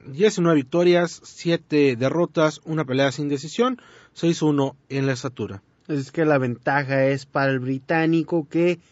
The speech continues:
Speaker 2: entrena con los London Shoot Fighters, otro equipo que hay allá en la Gran Bretaña, este peleador bastante joven,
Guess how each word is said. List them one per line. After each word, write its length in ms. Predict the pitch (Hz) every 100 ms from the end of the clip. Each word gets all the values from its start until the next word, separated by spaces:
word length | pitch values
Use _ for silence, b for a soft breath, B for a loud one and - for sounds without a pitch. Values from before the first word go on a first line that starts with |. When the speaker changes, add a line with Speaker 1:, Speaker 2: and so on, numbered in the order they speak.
| b b -
Speaker 2:
entrena 560 | 135 131 151 156 160
con 200 | 151 147
los 240 | 139 131 -
London 520 | 151 156 180 175 165
Shoot 280 | - 185 170
Fighters, 640 | - 170 170 170 170 - -
otro 280 | 147 143 147
equipo 600 | 139 - 143 - 147 127 b b b _
que 140 | 131
hay 260 | 135 147 156 -
allá 280 | 135 135
en 100 | 139
la 100 | 139
Gran 280 | 139 143 143
Bretaña, 800 | 139 147 - 175 175 170 170 170 b b b -
este 680 | - 135 - 147 143 131
peleador 540 | 123 135 127 127 143 139
bastante 560 | 120 - 175 196 180
joven, 560 | 143 160 160 151 165